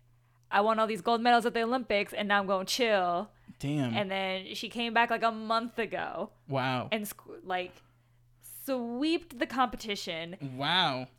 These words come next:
Speaker 1: And when she started talking about her performance, she's like, "Eh, I'd give myself a B. A B plus."
Speaker 2: <laughs> Damn. When you're so fucking awesome at what you do that even your, like, uh,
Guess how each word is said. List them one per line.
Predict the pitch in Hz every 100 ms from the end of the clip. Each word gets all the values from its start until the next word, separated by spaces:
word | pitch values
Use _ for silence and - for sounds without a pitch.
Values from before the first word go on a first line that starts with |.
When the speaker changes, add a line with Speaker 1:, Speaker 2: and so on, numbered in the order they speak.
| -
Speaker 1:
And | 247 247 233
when | 247 269 269 -
she | - 285
started | 302 302 285 240
talking | 254 220 233 269 254 247 -
about | 190 208 202
her | 240
performance, | 220 214 - 196 214 277 302 -
she's | 240
like, | 262 262 - -
"Eh, | 571 494 - -
I'd | 523
give | 440
myself | 262 226 214
a | 185
B. | 165 156 170 _ - - -
A | 196
B | 202
plus." | 196 190 170 -
Speaker 2:
<laughs> | -
Damn. | 175 143 120 - - 180 147
When | 170 175 160 175 170
you're | 226
so | - - 196 214
fucking | 214 202 202 160
awesome | 135 139 - 147
at | 135
what | 131 135
you | 131 127
do | 123 120 123 127 -
that | 139 131 131 -
even | 147 147 160 156
your, | 143 139 127
like, | 131 131 127 - -
uh, | 127